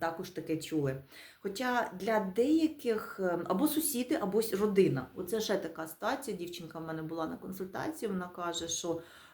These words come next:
е, моя мама і мої сестри, вони завжди мені казали, як я маю робити, і от, е,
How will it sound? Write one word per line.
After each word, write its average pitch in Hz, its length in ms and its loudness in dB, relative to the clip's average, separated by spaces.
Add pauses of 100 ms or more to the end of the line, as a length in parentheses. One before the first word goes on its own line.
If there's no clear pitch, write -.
(140)
е, 160 340 4
моя 160 240 0
мама 208 560 4
і 170 480 4
мої 165 400 0
сестри, 196 640 0
вони 170 420 0
завжди 170 300 -4
мені 165 200 -8
казали, 160 440 2
як 156 260 -2
я 165 60 -8
маю 156 340 0
робити, 214 600 2 (300)
і 185 200 0
от, 165 380 -2
е, 165 180 2